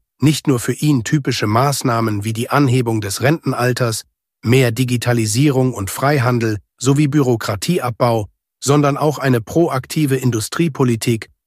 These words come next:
und massive öffentliche wie private Investitionen. So wird für Deutschland einen Investitionsbedarf von rund eine Komma vier Billionen Euro ausgemacht, rund fünf Prozent des deutschen Bruttoinlandsprodukts.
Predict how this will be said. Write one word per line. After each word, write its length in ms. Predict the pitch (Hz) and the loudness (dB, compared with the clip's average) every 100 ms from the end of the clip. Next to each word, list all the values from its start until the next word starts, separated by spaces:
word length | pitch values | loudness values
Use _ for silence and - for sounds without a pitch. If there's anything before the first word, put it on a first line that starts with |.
| _ | _
und 220 | 147 147 | -2 2
massive 460 | - 131 - 180 147 160 | 2 0 -2 -2 0 0
öffentliche 680 | 147 160 143 135 147 135 - | 0 0 0 0 0 -2 0
wie 140 | 143 | 0
private 520 | 135 180 151 117 117 | 2 2 2 2 0
Investitionen. 1000 | 120 123 131 - 135 - 143 101 80 73 - _ _ _ _ - | 0 2 0 -2 -4 0 2 2 -2 -8 -14 _ _ _ _ 0
So 200 | 120 110 | 2 4
wird 200 | 143 - | 2 2
für 120 | 113 | 0
Deutschland 640 | 113 139 - 156 147 139 | 2 2 2 0 0 2
einen 220 | 135 131 | 4 4
Investitionsbedarf 1200 | 143 165 143 - 117 - 160 165 - 135 127 127 - _ _ | 4 2 0 -2 -4 0 0 0 0 2 2 2 -2 _ _
von 220 | - 143 | 2 4
rund 260 | 131 185 139 | 4 2 2
eine 220 | 135 113 | 0 0
Komma 340 | - 147 131 | 0 2 2
vier 260 | 123 170 151 | 0 2 2
Billionen 540 | 135 123 139 139 127 | 2 4 4 4 2
Euro 360 | 135 165 131 117 | 2 2 2 0
ausgemacht, 680 | 101 98 - 95 82 - - _ _ _ - | -2 -4 -2 -2 -4 -6 -16 _ _ _ 0
rund 220 | 135 139 | 4 4
fünf 320 | - 175 147 | 4 0 0
Prozent 520 | - 117 - 147 165 123 | -4 -4 0 0 0 -2
des 160 | 110 | -2
deutschen 400 | 139 143 - 156 | 0 0 0 0
Bruttoinlandsprodukts. 1200 | 127 139 156 160 131 98 - - 101 92 - - | 2 0 2 2 2 0 -4 -6 -4 -4 -6 -10